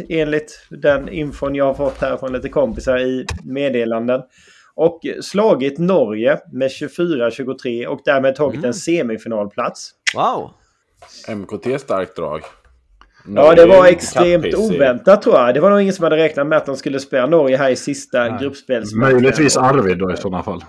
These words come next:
Speaker 4: som tippade förra året
Speaker 1: Ja.
Speaker 4: där. Men <laughs> ett silver. Vad blir det i år då, Arvid?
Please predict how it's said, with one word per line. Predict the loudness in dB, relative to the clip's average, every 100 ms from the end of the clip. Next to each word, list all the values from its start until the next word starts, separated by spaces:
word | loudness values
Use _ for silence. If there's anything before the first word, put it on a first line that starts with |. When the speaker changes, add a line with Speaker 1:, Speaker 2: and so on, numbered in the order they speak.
| -12
Speaker 4:
som | -8 -2
tippade | -2 -2 -2 0
förra | 0 2 4 2
året | 2 6
Speaker 1:
Ja. | 6 4 -4
Speaker 4:
där. | -4
Men | -2 -6 -6 -16 -18 -20 -20 _ _ _
<laughs> | -8
ett | -4
silver. | 0 0 2 -2 -4 -18 -16 0
Vad | 2
blir | 4 4
det | 4
i | 4
år | 4
då, | 4
Arvid? | 2 0